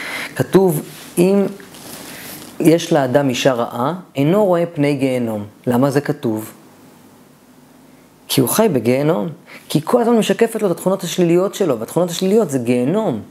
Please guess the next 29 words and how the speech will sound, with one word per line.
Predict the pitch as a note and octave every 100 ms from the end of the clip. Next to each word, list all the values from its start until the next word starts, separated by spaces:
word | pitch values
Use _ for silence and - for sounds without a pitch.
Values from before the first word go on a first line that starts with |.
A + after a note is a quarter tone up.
| - - -
"אתה | - F#3
חתיכת | A#2+ - C#3+ -
חרא, | - D#3+ A#2 G2+
כי | - D3+
כך | - A#2+
וכך." | C3 - A2+ - - - - - - - - - - - -
ולכן | C3+ C#3 - G3+ G#3 G3
כתוב | F3 - F#3+ D3+
שאם | - C#3 C3+
איש | F#3 F3
ואישה | D#3+ D3+ - F3+ E3 D3+ -
זכו, | - A#2 B2+ - F3+ B2 -
יש | C#3+ D3+
שכינה | - C3+ C#3 E3+ D3+
ויש | B2+ C#3+ D#3
שכינה | - C3+ E3+
ביניהם, | G#3 G#3 C#3+ B2+ B2+ D3 - _ - - -
כלומר, | C3+ C#3 C3+ A#2+
הם, | C3+ -
לא, | C#3+ C#3 -
הם, | C#3+ C3+ - -
הם | C#3+ C3
בתורה, | C3 - C3+ D#3+ D#3+ A#2
לכן | B2+ A#2+ F3
האישה | E3+ C#3 - F#3+
החרדית | - B2+ B2+ D3+ F3 C3
יושבת | A#2 C#3 C3+
בבית, | A#2 G2 G2+ G#2 C#3
והגבר | A#2+ A2+ D3 A3 F#3+ D#3+